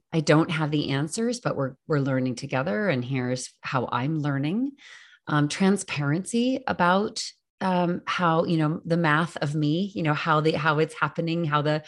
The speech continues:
sausage is being made, you know, whatever metaphor we want to use, but the, we are all becoming, you know, and I, I think leaders at any stage are continuing to have to evolve,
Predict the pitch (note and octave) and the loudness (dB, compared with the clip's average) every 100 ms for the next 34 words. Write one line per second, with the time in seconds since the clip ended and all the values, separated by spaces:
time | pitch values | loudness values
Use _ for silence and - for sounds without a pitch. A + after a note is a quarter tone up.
0 | - - - E3 G3 E3+ F#3 F3 F3+ E3+ | -12 -4 2 4 4 4 2 2 4 6
1 | E3+ F3 E3+ E3 E3+ F3+ E3+ E3+ E3 F3 | 6 6 2 4 6 8 6 4 2 2
2 | F#3 F3+ E3+ D#3 D#3 D#3+ A3 B3+ F3+ E3+ | 2 2 2 0 -2 -4 -2 -2 -2 -4
3 | E3 D3+ D3+ _ _ _ _ - G#3 G3+ | 0 -2 -4 _ _ _ _ -4 2 4
4 | F#3+ - F#3 G#3+ E3+ D3+ - F3 - - | 2 0 0 0 -2 -6 -4 -4 -4 -10
5 | - _ _ - D#3+ D3+ D3 D3 D#3 D3+ | -16 _ _ 2 4 6 4 2 2 2
6 | D3+ D3 D3 - D#3+ D3+ D#3 C#3+ - _ | 2 0 -2 -6 -6 -2 -4 -4 -12 _
7 | - D#3 D#3+ D#3 - - F#3 F#3+ F#3+ F#3 | -2 2 4 2 0 2 4 4 2 -2
8 | - F3+ F3+ - - - - - _ D3+ | -4 0 0 -2 -8 -10 -12 -12 _ 0
9 | C#3+ D3+ D3 E3 E3 D3 C#3 C#3+ - C#3+ | 0 0 -2 0 2 2 0 -4 -6 -8
10 | C#3 C3 C#3+ D3 C3+ B2 | -6 -4 0 0 0 -2